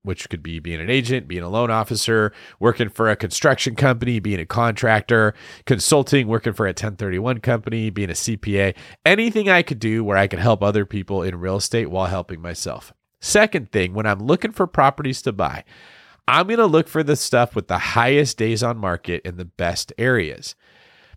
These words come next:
especially if it's more expensive real estate. Now, I realize this may come as a counterintuitive statement. You're thinking, "Hey,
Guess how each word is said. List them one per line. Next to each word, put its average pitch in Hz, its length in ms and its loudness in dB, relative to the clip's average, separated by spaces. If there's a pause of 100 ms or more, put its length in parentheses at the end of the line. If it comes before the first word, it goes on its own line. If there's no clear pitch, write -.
(180)
especially 170 560 4
if 190 120 4
it's - 160 0
more 135 160 2
expensive 117 560 0
real 107 140 2
estate. 95 200 -4
Now, 101 140 -4
I 95 80 -4
realize 135 500 0
this 131 240 0
may 117 160 -4
come 101 560 -6 (240)
as 92 380 0
a 95 140 -4
counterintuitive 98 1000 -4
statement. 87 460 -2
You're 98 180 0
thinking, 127 600 -2
"Hey, 131 340 4